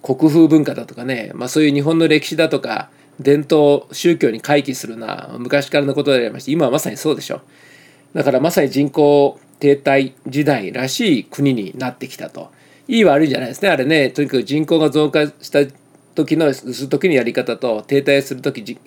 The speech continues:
減少する時のやり方は当然違うわけでありますね。まあ、そういう意味で言うと、まあ、ある意味軟着陸したんじゃないですか。例えば戦争なんか見ててもですね、人口増加時代ってのはどんどん人が死んでも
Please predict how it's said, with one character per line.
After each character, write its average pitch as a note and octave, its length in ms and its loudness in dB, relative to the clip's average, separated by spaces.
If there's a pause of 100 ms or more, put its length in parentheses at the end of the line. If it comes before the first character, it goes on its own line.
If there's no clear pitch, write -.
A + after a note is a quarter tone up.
減 C#3+ 160 2
少 D3 140 2
す D3 100 -4
る C#3 80 -2
時 C3+ 160 -6
の A2 60 -6
や A2+ 60 -4
り A#2 60 -4
方 B2+ 180 -2
は A#2 260 -2
当 E3+ 100 -2
然 D#3+ 180 0
違 F#3+ 80 -8
う G3 40 -2
わ F#3+ 200 4
け C#3+ 100 0
で - 40 -8
あ - 40 -6
り - 60 -14
ま - 60 -16
す - 80 -16
ね。 E3+ 140 -8 (800)
ま - 100 0
あ、 - 20 2
そ A3 100 6
う A3+ 40 6
い - 0 -
う A3 40 2
意 - 20 0
味 G3 80 4
で D#3 60 2
言 C3 80 4
う - 40 -12
と、 C3 400 0
ま D3+ 140 0
あ、 - 20 2
あ G3 60 0
る C#3 100 -4
意 A#2+ 40 -4
味 A#2+ 60 -4
軟 E3 140 0
着 D3+ 180 0
陸 A2+ 140 -2
し - 60 -16
た A#2+ 80 -6
ん A2 40 -10
じ G2+ 60 -10
ゃ - 40 -8
な - 20 -12
い - 20 -12
で - 40 -18
す - 40 -18
か。 - 160 -8 (880)
例 E3+ 200 4
え F3+ 40 4
ば D3 80 4
戦 G3 180 2
争 B3+ 180 4
な B3 80 2
ん - 40 -6
か C#3 120 2
見 C3+ 80 -4
て C3 100 -2
て A#2 80 0
も G#2+ 120 -4
で A2+ 100 -8
す B2+ 100 -10
ね、 A#2 260 -6
人 E3 240 0
口 A3 160 2
増 G#3 180 2
加 G#3+ 120 2
時 G#3+ 100 -6
代 F#3 120 4
っ D3+ 60 -4
て C3+ 100 -2
の A#2 60 0
は G2+ 60 -8
ど F3 140 2
ん B3 60 -2
ど G3 100 2
ん C3+ 60 2
人 D3 180 -2
が D3 100 2
死 D3 140 -6
ん D3 80 -2
で D#3+ 100 4
も A2+ 300 -2